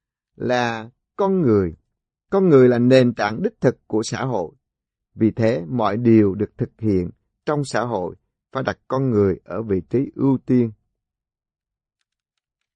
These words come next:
Cho nên chúng ta phải yêu mến người lân cận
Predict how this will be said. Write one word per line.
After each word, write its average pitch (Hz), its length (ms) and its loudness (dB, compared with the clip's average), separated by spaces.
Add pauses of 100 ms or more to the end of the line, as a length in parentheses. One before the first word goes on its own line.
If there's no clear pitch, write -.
(640)
Cho 117 80 0
nên 110 340 2
chúng 143 140 -6
ta 127 220 -4
phải 107 100 -2
yêu 165 260 4
mến 156 340 0
người 107 200 2
lân 139 260 -4
cận - 260 -10